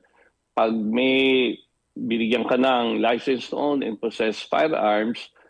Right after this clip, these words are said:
dapat alam mo, ah, gamitin yan dahil kasabay niyan yung pag-a-apply niyan, yung gun safety rules, no? Kung saan, ah,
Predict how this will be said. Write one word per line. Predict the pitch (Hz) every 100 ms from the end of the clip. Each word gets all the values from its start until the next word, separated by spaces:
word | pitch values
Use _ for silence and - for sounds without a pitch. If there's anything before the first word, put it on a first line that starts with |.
| _ -
dapat | 117 113 147 127 -
alam | 120 117 104
mo, | 107 117 113 113 107 _ _ _ -
ah, | 107 98 101
gamitin | 104 101 107 104 95 160 151
yan | 113 113
dahil | 113 107 110 104
kasabay | - - - 110 113
niyan | 113 135 131 110 101
yung | 107 107 107 101 104 - - - - _
pag-a-apply | 113 110 107 110 117 113 110
niyan, | 123 135 127
yung | 113 107 104
gun | 104 113 117
safety | 104 - 113 101 - 127 117 110 107 - 117
rules, | 117 127 110 95 -
no? | 107 107 120 - -
Kung | 107 95
saan, | - 110 110 110 98
ah, | 98 104 101 101 101